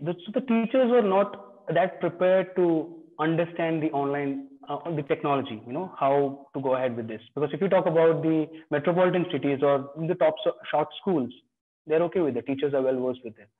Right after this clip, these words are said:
But if you talk about, right now I'm in Kerala, if you talk about Kerala, you know, there are a lot of, you know, schools in villages. But the point is, teachers are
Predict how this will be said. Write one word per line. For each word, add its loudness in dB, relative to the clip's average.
But -2
if -2
you 0
talk 2
about, 0
right 2
now 0
I'm 0
in -4
Kerala, -2
if -12
you -8
talk -2
about -2
Kerala, 0
you -6
know, -4
there -2
are 0
a 2
lot 2
of, -4
you -16
know, -10
schools -2
in -4
villages. -2
But 0
the 0
point 2
is, 2
teachers 2
are 4